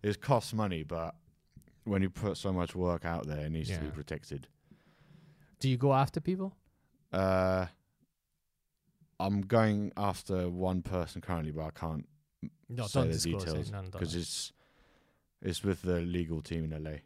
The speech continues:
Speaker 2: Okay. Okay. So you had instances of people just stealing,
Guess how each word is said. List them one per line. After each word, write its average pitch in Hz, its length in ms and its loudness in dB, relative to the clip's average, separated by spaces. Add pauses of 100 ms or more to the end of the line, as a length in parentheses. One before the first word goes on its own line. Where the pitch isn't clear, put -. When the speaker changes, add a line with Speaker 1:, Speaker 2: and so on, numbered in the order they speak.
(680)
Speaker 2:
Okay. 95 280 -12 (1120)
Okay. 123 520 0 (840)
So - 160 0
you 139 140 6
had 143 240 8
instances 120 560 0
of 110 100 -12
people 110 220 -6
just 107 160 -6
stealing, 107 360 -8